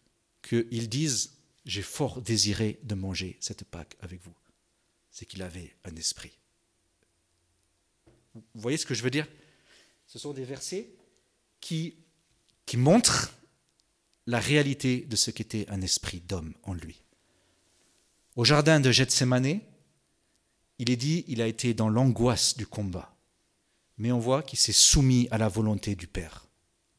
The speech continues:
Homme obéissant, il a dit, « Non pas ce que je veux moi, mais ce que tu veux toi. »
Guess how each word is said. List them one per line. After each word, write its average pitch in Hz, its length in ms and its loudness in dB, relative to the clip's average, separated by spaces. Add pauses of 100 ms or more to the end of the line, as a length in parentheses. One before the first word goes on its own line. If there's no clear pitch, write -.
(420)
Homme 127 280 -2
obéissant, 123 600 -2
il 117 120 -4
a 113 80 0
dit, « 120 280 -4 (840)
Non 135 160 2
pas 139 240 6
ce - 120 0
que 123 140 -2
je 113 160 2
veux 113 260 2
moi, 123 340 0
mais 107 100 -6
ce - 160 0
que - 140 -10
tu - 180 -14
veux 95 260 -12
toi. » - 320 -6